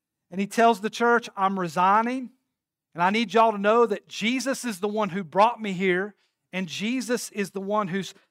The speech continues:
taking me away from this church." And the worship pastor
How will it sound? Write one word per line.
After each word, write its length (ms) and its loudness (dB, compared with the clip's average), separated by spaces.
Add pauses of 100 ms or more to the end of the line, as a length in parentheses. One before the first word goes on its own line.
(140)
taking 420 -4
me 120 0
away 340 0
from 240 -6
this 180 -4
church." 500 -2
And 140 -8
the 60 -6
worship 500 -2
pastor 640 -6